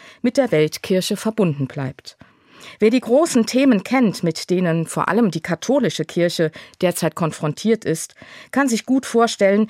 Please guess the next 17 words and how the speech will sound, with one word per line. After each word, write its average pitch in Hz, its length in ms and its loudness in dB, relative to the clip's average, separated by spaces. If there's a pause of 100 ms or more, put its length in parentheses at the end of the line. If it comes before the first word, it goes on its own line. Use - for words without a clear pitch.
(240)
dass 214 240 -2
das 220 320 -2
Herkulesaufgaben 147 1120 -2
sind. - 480 -10 (600)
Auf - 160 -10
dem 156 160 -4
synodalen 175 680 2
Weg 202 240 2 (280)
haben 240 280 2
Bischöfe 226 480 0
und 247 240 2
sogenannte 196 720 0
Laienkatholikinnen 165 1200 0
und 147 200 -4
Katholiken, 170 580 -2 (240)
also 147 400 0 (120)
Nichtgeweihte, 175 920 0